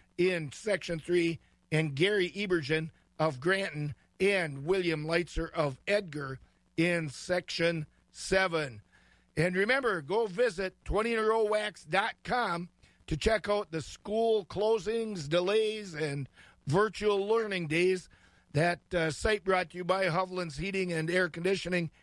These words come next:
and Service Master of the Chippewa Valley.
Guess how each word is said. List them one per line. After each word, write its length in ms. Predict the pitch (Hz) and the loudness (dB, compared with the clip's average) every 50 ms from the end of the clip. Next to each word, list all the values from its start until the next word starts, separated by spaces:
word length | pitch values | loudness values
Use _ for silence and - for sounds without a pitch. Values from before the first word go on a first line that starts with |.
| _ _ - | _ _ 0
and 340 | 170 202 226 226 214 180 | 0 2 2 0 -2 -4
Service 500 | - - - 214 226 233 208 202 156 - | -6 -2 0 2 2 2 2 -2 -4 -2
Master 560 | 147 156 156 160 160 147 - - 170 175 175 - - - - - _ - | -2 0 0 0 -2 -2 -2 0 0 0 0 -2 -6 -16 -20 -12 _ 2
of 260 | 160 180 196 180 165 | 2 2 2 2 0
the 160 | 175 175 170 | 2 2 2
Chippewa 500 | - - - 196 196 - 185 190 185 180 | 0 0 -2 -4 -2 0 2 2 2 2
Valley. 560 | 156 170 185 196 202 185 139 110 104 - - | 2 0 0 0 0 -2 -4 -6 -8 -12 -16